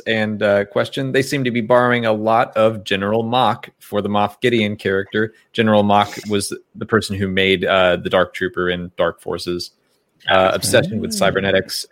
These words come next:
Speaker 1: and, uh, personal, uh, and the person
Speaker 2: Grooming.
Speaker 1: who made the Dark Trooper product, yeah. And he had an obsession with combat. So,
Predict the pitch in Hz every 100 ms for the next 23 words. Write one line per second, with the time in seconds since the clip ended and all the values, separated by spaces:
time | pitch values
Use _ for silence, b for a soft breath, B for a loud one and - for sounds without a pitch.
0 | 98 90 85 - - - 110 - 107 101
1 | 104 _ _ _ _ _ _ _ _ _
2 | _ _ - 95 92 92 - 104 107 113
3 | 104 107 101 95 95 87 - - - 67
4 | - - - - - _ _ _ _ _
5 | _ _ _ _ - 107 95 92 95 90
6 | 85 - 104 - 101 98 - 90 82 69
7 | 57 - 92 87